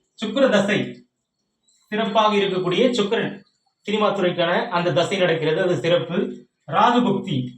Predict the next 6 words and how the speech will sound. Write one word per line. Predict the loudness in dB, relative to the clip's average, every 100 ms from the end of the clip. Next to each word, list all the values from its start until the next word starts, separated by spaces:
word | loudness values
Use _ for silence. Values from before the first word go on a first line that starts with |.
| 0
ராகுவும் | 2 2 2 0 0 -6 -12 -2
யோகா | 0 2 0 -4 -14 _ _ -4
ஐந்தாம் | -2 0 0
இடத்தில் | -2 -2 0 0
அதிர்ஷ்டத்தை | 2 0 -2 -4
தரக்கூடிய | 0 0 0 0